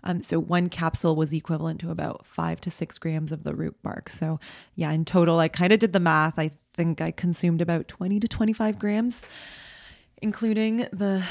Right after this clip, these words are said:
the T As. So yeah, there was a lot of medicine inside of me. And yeah, we kinda just sat by the fire. And once people felt the medicine coming on, you would just put your hand up and a helper would come and help you walk to your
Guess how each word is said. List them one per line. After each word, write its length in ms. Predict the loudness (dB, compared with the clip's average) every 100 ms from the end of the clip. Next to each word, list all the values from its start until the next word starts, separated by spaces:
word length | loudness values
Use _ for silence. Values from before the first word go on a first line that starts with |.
| -6 -10 -4
the 120 | -4
T 480 | 0 2 4 2 0
As. 120 | -2
So 520 | 0 4 4 4 0
yeah, 220 | -2 -4 -2
there 140 | -2
was 120 | 0
a 40 | 2
lot 220 | 4 6
of 60 |
medicine 500 | 6 6 4 2 4
inside 360 | 4 2 2 2
of 100 | 2
me. 340 | 0 0 -2 -6 _ -6
And 360 | -4 -4 -6 -12 -20 -20 _ -6
yeah, 120 | -2
we 100 | -2
kinda 260 | 0 0
just 180 | 0 -2
sat 180 | -2 0
by 140 | 0
the 80 | -2
fire. 640 | -2 0 2 2 2 0 -2
And 260 | -2 -2
once 420 | 0 -2 -4 -10 -16
people 320 | -10 -8 -6 -8
felt 320 | -4 -4 -2
the 60 |
medicine 380 | 0 0 -2 -4
coming 240 | 0 0 2
on, 180 | 2
you 80 | 0
would 80 | -2
just 260 | -6 -12 -6
put 120 | -2
your 140 | 0
hand 240 | 2 4 4
up 240 | 2 0 _ _ _ -6
and 240 | -2 0 -2
a 80 | -4
helper 400 | -2 -4 -4 -6
would 180 | -8 -8
come 260 | -4 -4 -4
and 180 | -6 -4
help 340 | -2 -4 -4
you 140 | -2 0
walk 320 | 0 -4 -6
to 260 | -8 -6 -6
your 320 | -4 -4 -4